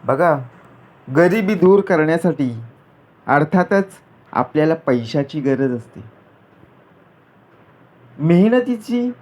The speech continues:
कमाई, बघा ज्याप्रमाणे "आधी कष्ट मग फळ" ना, "कष्टे विन फळ नाही", समर्थ म्हणाले. त्याचप्रमाणे ज्याला आपण लक्ष्मी म्हणतो, मग लक्ष्मी आपल्या घरात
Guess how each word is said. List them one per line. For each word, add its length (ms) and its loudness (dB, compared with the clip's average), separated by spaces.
कमाई, 440 0
बघा 200 0
ज्याप्रमाणे 680 -2
"आधी 400 -2
कष्ट 280 -4
मग 300 -2
फळ" 260 0
ना, 220 -2
"कष्टे 340 2
विन 240 2
फळ 240 2
नाही", 440 0
समर्थ 300 -2
म्हणाले. 320 -4
त्याचप्रमाणे 800 0
ज्याला 300 4
आपण 280 2
लक्ष्मी 560 -2
म्हणतो, 560 0
मग 120 2
लक्ष्मी 560 2
आपल्या 300 2
घरात 240 2